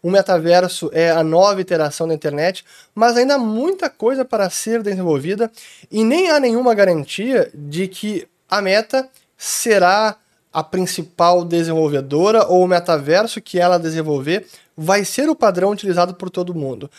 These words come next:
Até porque a ideia de metaverso é ter um ambiente virtual, como é a internet,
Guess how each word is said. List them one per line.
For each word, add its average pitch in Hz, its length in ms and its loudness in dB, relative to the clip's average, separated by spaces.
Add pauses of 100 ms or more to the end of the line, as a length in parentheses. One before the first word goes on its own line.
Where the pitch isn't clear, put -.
(220)
Até 180 220 0
porque 214 240 -4
a 196 60 4
ideia 190 260 2
de 214 60 -4
metaverso 185 640 2
é 240 40 -4
ter 220 120 -4
um 202 80 0
ambiente 180 460 -4
virtual, 165 580 -2
como 151 240 -4
é 156 40 -2
a 156 40 -2
internet, 151 640 -6